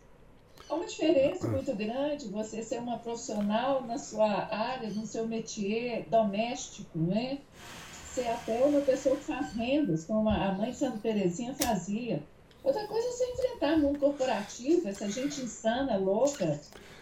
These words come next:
Speaker 1: e essa ideia de competência, de, de planejamento, de orga-, organicidade, organização.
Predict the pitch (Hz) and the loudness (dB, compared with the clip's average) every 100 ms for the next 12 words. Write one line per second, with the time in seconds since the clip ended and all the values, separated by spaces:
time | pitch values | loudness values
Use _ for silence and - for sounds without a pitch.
0 | - 220 240 220 - - 269 226 165 214 | -4 0 2 4 4 4 0 2 6 6
1 | 254 240 185 226 254 247 226 190 214 254 | 6 2 0 -2 -2 -2 -2 0 0 2
2 | 320 330 220 180 - 208 214 196 170 - | 2 2 0 0 0 2 4 4 0 -2
3 | - - - - - - 220 269 247 254 | -14 -20 -20 -20 -16 -6 0 0 2 2
4 | 254 196 175 214 262 262 254 226 190 - | 2 2 2 2 0 0 -2 -2 -2 0
5 | 214 214 - 190 226 226 226 - 180 196 | 2 4 4 4 4 0 -4 -6 -2 0
6 | 233 247 220 240 220 226 208 185 - - | 0 0 -2 -4 -2 0 0 -2 -4 -2
7 | 214 254 240 220 | -2 0 0 0